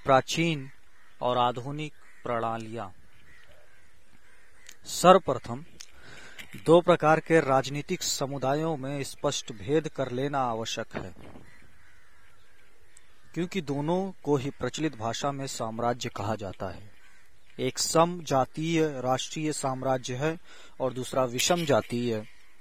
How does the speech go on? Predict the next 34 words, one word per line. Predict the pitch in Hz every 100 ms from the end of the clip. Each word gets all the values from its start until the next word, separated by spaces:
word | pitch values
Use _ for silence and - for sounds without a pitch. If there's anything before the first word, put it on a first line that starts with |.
| 120
मिश्रित | 131 - 139 -
साम्राज्य। | - 117 113 107 101 98 - - - - - - - - -
यदि | 156 226
हम | 185 185
साम्राज्यों | - 151 147 147 139 127 156 180 185
के | 180 156
मूल | 135 143 160 151
में | 135 143
जाएं, | 139 127 143 131 104 - - -
तो | 135
हर | 127 147
हालत | 143 139 139 165
में | 139 151
सभी | - 127 156
साम्राज्य | 151 139 131 131 143 151 - 127 - - - -
एक | 143 156 -
प्रकार | 131 - 135 147
से | - 131 135
मिश्रित | 123 123 131 - 147 -
ही | 139 175 156
होते | 120 - 113
हैं, | 95 92 92 - - - - - - -
पर | 120 113
व्यवहार | 120 113 131 151 165
में | 156 170 170 -
इन | 139 127
दो | 139
प्रकार | - 117 131 143
के | - 143 135
साम्राज्यी | - 123 123 123 123 123 139 147 156 - - - - -
समुदायों | - - 139 131 135 151 156
में | 156 120
भेद | 110 123 101
है। | 90 -